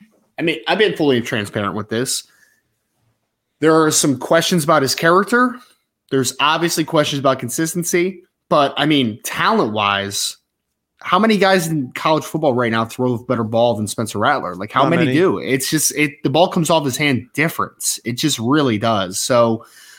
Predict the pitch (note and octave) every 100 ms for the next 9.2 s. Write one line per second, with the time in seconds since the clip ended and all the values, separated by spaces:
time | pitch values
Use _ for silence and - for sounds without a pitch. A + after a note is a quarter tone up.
0 | - A#3 C#4+ A#3 E3+ D#3 B2+ B2 A2 G#2
1 | G#2 G2+ G2+ G2+ G2+ - E3+ F3+ A#2+ G2+
2 | F#2+ G#2 G2 D#3+ E3 G3+ F#3 E3 A#2 C#3
3 | D3 D3+ D#3 D#3+ - - B2+ C3 C#3 C#3
4 | A2+ - A2+ - - D3 D3+ D3 A#2 A#2+
5 | B2+ B2 A#2+ - G#2+ G2 C#3+ D3+ - D3+
6 | - _ _ _ _ E3+ F3+ G3+ A3+ -
7 | F3 D#3 F3+ D#3+ - C3+ B2 A2+ - -
8 | _ C3 C3 D3+ C#3+ - C#3 C#3 C3 B2+
9 | A#2+